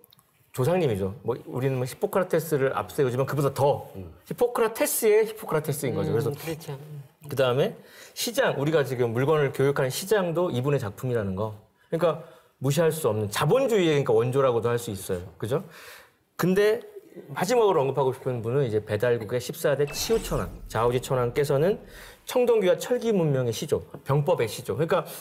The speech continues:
Speaker 1: 역사의 수많은 어떤 명장들의 원조에 계시죠. 그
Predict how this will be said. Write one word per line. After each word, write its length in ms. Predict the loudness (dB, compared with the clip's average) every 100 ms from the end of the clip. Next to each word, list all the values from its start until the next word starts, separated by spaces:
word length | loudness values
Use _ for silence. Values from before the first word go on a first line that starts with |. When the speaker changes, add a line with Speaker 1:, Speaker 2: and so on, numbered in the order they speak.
| -18 -6 -2
Speaker 1:
역사의 580 | -2 0 2 4 4 2
수많은 560 | 0 0 2 2 2
어떤 480 | -2 -4 -4 -4 -4
명장들의 840 | 0 2 4 2 2 0 2 2 2
원조에 560 | 2 0 0 2 2 2
계시죠. 380 | -2 -6 -10 -14 _ _ _ _ _ _
그 440 | -2 0 0 -2